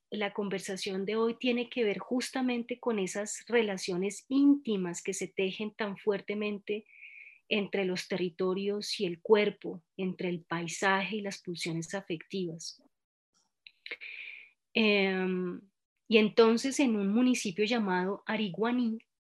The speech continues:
de Magdalena, Colombia, en mil novecientos setenta y cinco nace Óscar Leone Moyano, una persona que se ha dedicado a la transformación constante de esa relación entre,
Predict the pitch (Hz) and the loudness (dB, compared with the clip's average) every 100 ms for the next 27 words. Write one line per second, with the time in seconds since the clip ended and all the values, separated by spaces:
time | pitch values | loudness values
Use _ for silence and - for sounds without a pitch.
0 | - 170 165 160 156 156 175 185 202 247 | -4 -2 0 -2 -4 -4 -2 -2 -2 -2
1 | 233 202 165 165 254 302 _ _ _ _ | 0 0 -2 -4 -6 -10 _ _ _ _
2 | - - - _ 214 190 196 240 262 277 | -20 -20 -20 _ 0 2 4 4 6 6
3 | 277 233 - 180 165 202 233 226 170 165 | 6 4 0 -2 -4 -4 -4 -2 -6 -4
4 | 165 160 180 160 165 208 196 185 180 202 | -4 -4 -4 -4 -4 -2 0 -2 -2 -6
5 | 208 _ - 220 - - 220 214 180 165 | -8 _ 0 0 -2 -6 -4 -2 0 0
6 | 175 190 165 156 147 _ _ _ _ _ | 0 -2 -4 -6 -8 _ _ _ _ _
7 | _ _ _ _ _ - 202 196 226 196 | _ _ _ _ _ -6 -2 0 0 -2
8 | 196 190 233 - 180 175 202 - 185 175 | -2 -2 -2 -2 -2 0 0 -2 -4 -2
9 | 196 208 220 190 185 - 185 170 165 165 | -2 -4 -4 -2 -4 -6 -4 -4 -4 -2
10 | 196 190 185 214 - 240 220 214 220 202 | 0 0 -2 -4 -4 -2 -2 -2 -4 -4
11 | 220 208 202 170 170 160 190 202 202 185 | -6 -6 -4 -6 -4 -4 -6 -6 -8 -8